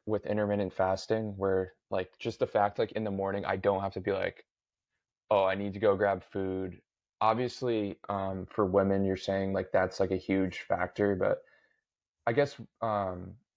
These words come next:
maybe if you were gonna have breakfast in the morning, then you could just, like, pre-make something as for,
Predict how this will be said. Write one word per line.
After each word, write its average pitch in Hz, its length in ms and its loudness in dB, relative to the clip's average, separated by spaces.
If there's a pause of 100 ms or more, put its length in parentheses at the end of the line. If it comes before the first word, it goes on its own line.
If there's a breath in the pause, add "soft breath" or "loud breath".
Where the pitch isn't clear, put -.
(380)
maybe 104 320 4
if 104 140 0
you 107 100 2
were 98 100 2
gonna 98 180 0
have 95 200 0
breakfast 95 400 -4
in 98 60 -6
the 95 60 -4
morning, 92 320 -4
then 95 140 -2
you 95 140 -2
could 92 160 -2
just, 95 240 -6
like, 95 240 -4 (180)
pre-make 95 600 -2
something 95 720 -4
as 98 140 -10
for, - 180 -10